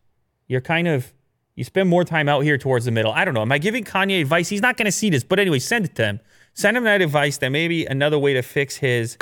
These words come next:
thumbs is to try out the Z Fold two, which I know he's an iPhone guy, so probably wouldn't be enough, but it might be worth it.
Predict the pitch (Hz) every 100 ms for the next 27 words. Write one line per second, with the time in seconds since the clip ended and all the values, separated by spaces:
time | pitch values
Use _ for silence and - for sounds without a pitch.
0 | - _ _ - 151 127 123 120 - 135
1 | 123 - 123 - 147 139 127 120 113 _
2 | _ _ _ _ _ _ - 117 110 104
3 | 110 - _ - - 123 160 - 135 120
4 | - 131 113 110 - - 123 135 123 117
5 | 101 110 120 113 107 104 98 107 101 127
6 | 123 117 110 101 - _ _ _ _ _
7 | _ - 139 123 117 104 120 101 - 107
8 | 107 139 147 139 151 147 95